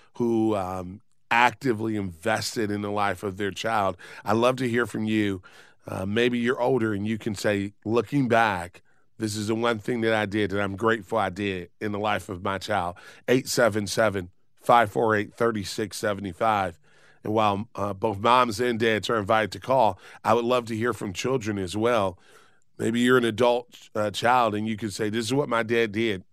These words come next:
you know, uh, that really made a difference in, in my life." So let me just talk about the first thing,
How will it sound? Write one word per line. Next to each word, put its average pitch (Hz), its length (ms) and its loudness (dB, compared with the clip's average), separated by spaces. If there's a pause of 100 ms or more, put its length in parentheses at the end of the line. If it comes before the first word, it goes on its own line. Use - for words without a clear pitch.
(580)
you 110 100 -2
know, 98 380 -2 (340)
uh, 98 220 -2
that 113 180 -4
really 117 340 2
made 107 220 -2
a 101 60 -4
difference 101 500 -4 (100)
in, 98 400 -4 (120)
in 104 140 -2
my 98 200 0
life." 87 460 -6 (440)
So - 140 0
let 131 160 6
me 190 100 2
just 160 220 4
talk 143 200 6
about 123 260 6
the 104 100 -2
first 156 480 0
thing, 87 240 0